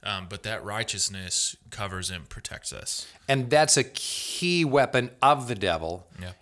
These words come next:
Speaker 2: is to try to get you thinking that your righteousness is based on
Speaker 1: Mm-hmm.
Speaker 2: how good you are or how bad you are.
Speaker 1: Mm-hmm.
Speaker 2: Um, and, and a key weapon against the devil is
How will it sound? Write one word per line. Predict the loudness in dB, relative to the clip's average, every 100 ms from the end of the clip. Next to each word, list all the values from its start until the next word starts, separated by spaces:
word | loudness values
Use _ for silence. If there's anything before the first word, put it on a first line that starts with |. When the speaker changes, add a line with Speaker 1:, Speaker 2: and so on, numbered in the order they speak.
| 2
Speaker 2:
is | 4 4
to | 2 -2
try | 4 6 6
to | 4
get | 2 0 0
you | -2
thinking | -2 -2 -2 -4 -2
that | -2 -2 0
your | 2
righteousness | 6 4 4 -2 -4 -2 2 2 0 -2
is | -2 -2
based | -2 0 2 0 0
on | 0 0 -2 -8 -18 -18
Speaker 1:
Mm-hmm. | -8 2
Speaker 2:
how | 4
good | 4 4 4 4
you | 0 4
are | 6 6
or | 6 4
how | 2 0
bad | 0 2 2 2
you | -2 -8
are. | -8 -10
Speaker 1:
Mm-hmm. | -12 -12 -4
Speaker 2:
Um, | 0 2 2 0
and, | -2 -2
and | -2 -2 -4
a |
key | -2 0
weapon | 2 2 0
against | -2 0 0 0
the |
devil | 0 0 2 -2
is | 0 0 0